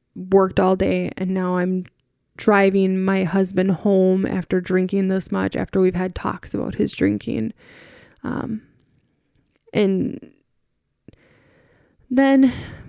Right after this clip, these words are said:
I mean, weeks go by and we have the conversation more and more, and I'm trying to remember specific dates, but it's really hard 'cause the last couple months has been a big blur. But,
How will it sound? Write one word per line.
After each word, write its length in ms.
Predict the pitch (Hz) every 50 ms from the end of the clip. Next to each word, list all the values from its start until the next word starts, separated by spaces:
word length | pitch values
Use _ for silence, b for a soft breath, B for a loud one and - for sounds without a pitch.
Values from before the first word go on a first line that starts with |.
| B B B - -
I 60 | - 226
mean, 360 | 226 220 214 208 208 208 202 -
weeks 300 | 214 202 196 - - -
go 140 | - 208
by 500 | 196 196 196 190 190 190 196 202 208 214 220 B B B B B B -
and 200 | - 202 196 196
we 360 | 190 190 185 185 185 196 190 - - -
have 140 | 214 196
the 60 | 190 196
conversation 600 | - 202 196 202 202 180 - 196 196 - - 202
more 220 | 196 185 185 190
and 80 | 190 190
more, 240 | 190 190 185 185 190
and 100 | 196 202
I'm 140 | 202 202 202
trying 260 | - - - 311 320
to 40 | 285
remember 400 | 240 214 202 196 185 190 185 190
specific 540 | - - - 190 - 202 190 - 190 185
dates, 320 | _ - 92 - - - -
but 140 | 202 196 -
it's 140 | 190 -
really 200 | - - - 214
hard 240 | 185 - - 196 196
'cause 260 | - 202 190 190 - - -
the 100 | 202 196
last 320 | 202 196 196 196 185 -
couple 200 | - 208 202 202
months 280 | 202 - - 220 196 -
has 100 | - 214
been 140 | - - -
a 60 | -
big 240 | - - - - -
blur. 340 | - - 76 76 76 76 208
But, 300 | 208 - - 50 50